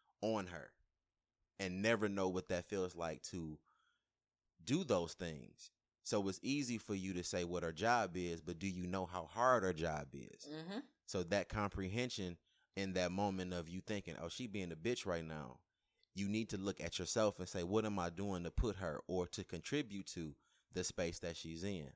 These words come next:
Speaker 1: Because partially it has something to do with you.
Speaker 2: Yeah, sometimes women need a, a recharge.
Speaker 1: Right, right, right.
Speaker 2: You need some, sometimes the person that you're with, you need them to pour back into you as much as you pour into
Speaker 1: Right,
Speaker 2: them.
Speaker 1: right, right. So, man, man, man.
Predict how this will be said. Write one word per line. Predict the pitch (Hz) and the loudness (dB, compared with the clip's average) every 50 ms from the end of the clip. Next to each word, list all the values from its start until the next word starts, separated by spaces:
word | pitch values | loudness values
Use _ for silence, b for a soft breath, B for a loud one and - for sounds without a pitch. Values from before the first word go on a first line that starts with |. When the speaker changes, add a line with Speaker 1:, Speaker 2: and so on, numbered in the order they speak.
| _ _ _ | _ _ _
Speaker 1:
Because | 87 90 - - 98 90 | -8 -6 -2 -2 -2 -2
partially | - - - 113 113 110 - 95 90 90 90 90 | -2 2 4 4 4 4 2 -2 -4 -2 -2 -2
it | 82 | -2
has | 87 90 82 82 - | 0 -2 -2 -2 -2
something | - 87 80 76 85 78 | -4 -6 -6 -6 -8 -6
to | - 85 | -6 -6
do | 80 80 82 80 | -4 -2 -4 -4
with | 76 - - | -4 -6 -8
you. | - - - - _ _ _ _ | -8 -8 -10 -14 _ _ _ _
Speaker 2:
Yeah, | 196 220 202 175 | -8 -6 -6 -6
sometimes | 185 - 220 214 - 240 220 220 202 | 0 0 0 2 4 4 2 2 4
women | 202 208 208 202 208 | 2 2 2 2 0
need | 208 202 196 185 | 0 2 2 2
a, | 185 185 - _ _ | 0 0 -2 _ _
a | - | 2
recharge. | 185 196 240 254 - 208 151 131 117 104 - - - - - _ _ - | 2 2 2 2 4 4 4 2 0 -4 -4 -6 -6 -6 -8 _ _ 6
Speaker 1:
Right, | 101 113 120 113 87 73 - 80 | 8 10 10 10 8 6 4 2
right, | 95 92 85 - | 2 2 2 2
right. | 85 87 80 - - - - | 2 2 0 0 -4 -6 -2
Speaker 2:
You | 180 175 | 0 2
need | 196 196 196 202 | 4 4 4 6
some, | 196 226 202 202 208 190 - - | 6 6 4 4 2 -4 -6 -4
sometimes | - - 202 190 190 - 208 202 196 196 - | 2 2 2 4 4 2 2 2 2 2 0
the | 180 175 | 0 4
person | - 196 190 190 185 | 6 4 4 6 2
that | 180 180 - | 0 2 2
you're | 185 180 | 2 2
with, | 180 190 180 160 | 4 2 2 2
you | 185 180 | 2 2
need | 190 185 185 180 | 2 2 2 2
them | 180 175 170 | 2 2 4
to | 165 160 | 2 2
pour | 160 - 208 190 185 | 2 4 4 4 6
back | 175 - 170 165 170 165 - - | 6 6 4 4 4 2 -2 -2
into | 190 180 170 - - 185 | 0 0 0 0 -2 -4
you | 160 165 190 190 185 - | -4 -4 -2 0 2 2
as | 151 160 | 2 2
much | 170 156 156 - | 0 -2 -2 -2
as | 165 160 160 | -4 -4 -6
you | 170 160 | -8 -8
pour | - - 180 170 160 | -2 0 2 2 2
into | 151 92 | 4 6
Speaker 1:
Right, | 95 95 | 8 8
Speaker 2:
them. | 95 95 92 87 82 80 69 | 10 8 8 6 2 0 0
Speaker 1:
right, | 73 87 92 90 85 80 78 69 | 0 2 4 4 4 4 2 0
right. | 90 90 85 80 78 80 73 - - _ - | 0 0 0 0 -2 -4 -8 -14 -18 _ -12
So, | - 85 78 78 | -10 -10 -10 -8
man, | 80 85 101 107 104 92 85 82 85 | -6 -4 -2 -2 -2 -2 -2 -4 -4
man, | 90 85 82 82 82 | -4 -6 -6 -6 -6
man. | 82 82 80 76 73 71 | -6 -6 -8 -8 -10 -14